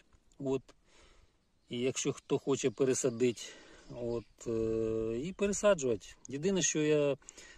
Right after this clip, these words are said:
рекомендую всім садити в серпні, от, їх можна зараз посадити,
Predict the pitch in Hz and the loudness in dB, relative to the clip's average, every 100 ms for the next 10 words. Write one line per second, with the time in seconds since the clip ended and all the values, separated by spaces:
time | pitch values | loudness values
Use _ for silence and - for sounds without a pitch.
0 | - 131 - 147 143 143 127 - 139 120 | -4 -2 2 2 4 2 0 0 0 2
1 | 139 127 131 131 120 113 113 - - - | 2 2 2 2 2 2 0 -4 -14 -20
2 | - - - - - _ _ _ _ - | -20 -20 -20 -20 -20 _ _ _ _ -10
3 | - 202 214 - 135 107 - - - - | 6 8 8 6 2 2 -2 -8 -8 -8
4 | - 117 117 - - 123 151 180 175 170 | -2 0 0 0 0 0 4 4 6 6
5 | 202 170 - 135 123 110 98 104 | 6 6 4 0 2 0 -2 -8